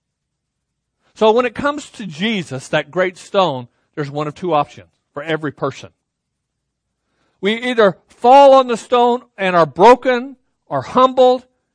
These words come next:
and recognize Jesus for who he is, our Lord and our Savior, or that same stone falls on us and it is a stone of judgment.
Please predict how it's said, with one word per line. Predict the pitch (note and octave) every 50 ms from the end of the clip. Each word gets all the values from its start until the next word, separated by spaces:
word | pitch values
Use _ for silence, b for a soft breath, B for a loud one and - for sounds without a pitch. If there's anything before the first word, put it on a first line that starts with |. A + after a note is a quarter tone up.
| _ _ _ _ _
and | F3 E3+ E3+
recognize | G3 A#3 A#3+ - A#3 A3 A3 A3 G#3+ G#3 F3+
Jesus | - A3+ A#3+ A#3 G#3+ A3 G3+ -
for | _ G3 F#3
who | E3+ D#3+ A3 A3
he | G#3+ G#3 G#3 G#3
is, | G#3 G#3 G3 G#3+
our | F3 D#3 D3+ D3+
Lord | D#3+ G3 G#3+ A3 G#3+ G#3 G#3
and | - F3+ D#3
our | D3 C#3+
Savior, | - - G#3 G#3 G#3 G#3+ G#3 A3 G#3 G#3+ G#3+ _ _ _ _ _ _ _ _ _
or | - G3+ G#3+ G3+
that | G#3 G3+ G3+ -
same | - - A#3+ B3+ A#3+ A3+
stone | G3 - - B3 B3 A#3+ A3+ G3+
falls | - A#3 A3+ G#3+ G#3+ G3+ G#3
on | F#3+ F#3 F#3
us | G3+ A3+ A#3+ A#3+ A3 - _ b b b b b
and | F#3 F3
it | F#3 F#3
is | F3+ F3+ E3 D#3+
a | E3 D#3
stone | D3 - - _ G#3+ G#3 G#3 G#3 G#3 G3 F3+ _ _ _ _ _ _
of | D#3+ D#3 C3+
judgment. | - D#3+ E3 F3 E3+ C#3 C3+ A2 G#2 _ _ - - _